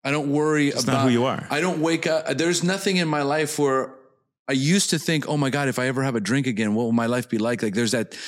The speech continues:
Speaker 1: that little, as an, as an addict, you always think to yourself, "I know I'm not gonna drink, or I know I'm not gonna use, but if I did,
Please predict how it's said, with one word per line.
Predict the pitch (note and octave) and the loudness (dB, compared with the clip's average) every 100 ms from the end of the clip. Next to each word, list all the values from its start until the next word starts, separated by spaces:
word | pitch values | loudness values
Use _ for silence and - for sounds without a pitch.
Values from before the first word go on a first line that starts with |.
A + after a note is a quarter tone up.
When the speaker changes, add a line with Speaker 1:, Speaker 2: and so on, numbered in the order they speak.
| - - | -16 -4
Speaker 1:
that | B2 | -2
little, | A#2 D#3 E3 D3 | 0 2 2 2
as | B2+ | 0
an, | C3 | 0
as | - B2+ | -2 0
an | B2 | 2
addict, | B2+ D3 C#3+ - | 2 0 -2 0
you | B2 | 0
always | B2+ C3 - | 2 0 0
think | D3+ C3+ | -2 0
to | C3 | 0
yourself, | A#2 - A2+ G#2 - - - - - _ _ _ _ - | 0 0 -2 -2 -6 -10 -10 -10 -14 _ _ _ _ -8
"I | C3 | -2
know | B2+ D3+ | 2 2
I'm | D#3 | 2
not | D3 C3 | 0 0
gonna | C3 | 0
drink, | G#2 C3+ A#2+ - | 0 2 0 0
or | G#2+ | 0
I | |
know | A2 B2+ | 2 4
I'm | D3 | 2
not | C#3+ C3+ | 2 2
gonna | C3 | 2
use, | B2 C#3 - | 2 2 0
but | A2+ | -4
if | - | -2
I | A2 | -4
did, | F2+ - D#3+ F#3+ C3 G2+ | -6 -4 0 2 2 -2